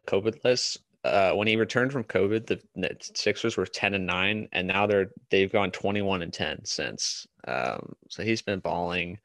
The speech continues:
He's averaged thirty-one points, eleven rebounds since his return. He's a beast. But I feel like this award's up in the air. I feel like,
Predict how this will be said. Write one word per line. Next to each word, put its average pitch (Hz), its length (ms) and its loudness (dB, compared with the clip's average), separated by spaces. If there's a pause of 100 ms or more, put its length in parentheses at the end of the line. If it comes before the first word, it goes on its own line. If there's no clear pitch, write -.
(400)
He's 95 280 -8
averaged 98 400 0
thirty-one 92 400 0
points, 90 320 -4
eleven 87 320 -2
rebounds 82 500 -4
since - 640 -8 (100)
his 87 160 -6
return. 101 480 -6 (500)
He's 135 120 -2
a 131 60 0
beast. - 480 0 (380)
But 131 60 6
I 139 60 8
feel 196 100 8
like 165 100 6
this 110 180 4
award's 117 260 6
up 110 140 2
in 98 60 2
the 92 120 2
air. 98 200 4
I - 60 4
feel - 160 2
like, 240 160 2